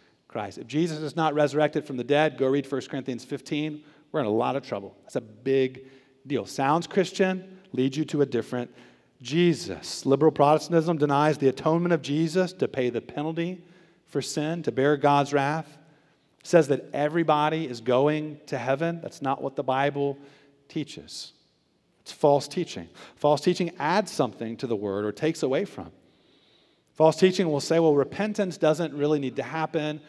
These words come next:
We can take things off the sin list." For example, things like homosexuality. False teaching would say, "We'll just take that off the sin list because it's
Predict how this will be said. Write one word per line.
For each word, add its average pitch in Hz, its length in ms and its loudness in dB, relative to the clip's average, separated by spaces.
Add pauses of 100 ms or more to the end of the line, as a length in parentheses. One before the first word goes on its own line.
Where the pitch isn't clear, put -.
(300)
We 160 100 -2
can 165 180 -4
take - 280 -4
things 151 280 -4
off 123 260 -2
the 147 60 -12
sin 190 280 -4
list." 95 400 -8 (1200)
For 139 80 -2
example, 135 360 -2
things 156 200 -4
like 143 140 0
homosexuality. 135 800 -6 (2500)
False 131 220 2
teaching 185 240 2
would 131 100 -4
say, 139 100 0
"We'll 165 140 0
just 226 160 -10
take 175 200 -6
that 170 100 0
off 151 180 -4
the 127 80 -6
sin 180 280 -6
list 110 340 -6
because 120 300 -6
it's 120 200 -14